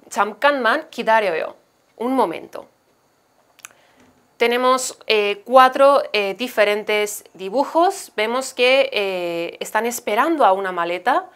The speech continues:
Han encontrado esa maleta, la han visto, está ahí,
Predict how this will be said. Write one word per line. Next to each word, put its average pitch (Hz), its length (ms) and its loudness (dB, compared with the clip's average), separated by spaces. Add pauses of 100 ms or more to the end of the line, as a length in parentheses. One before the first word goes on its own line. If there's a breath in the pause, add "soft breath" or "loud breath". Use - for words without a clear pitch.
(480 loud breath)
Han 247 360 0 (880)
encontrado 220 680 2
esa 190 200 -2
maleta, 170 380 0
la 180 120 2
han 180 120 -4
visto, 240 480 -2
está 214 560 0 (280)
ahí, 190 440 2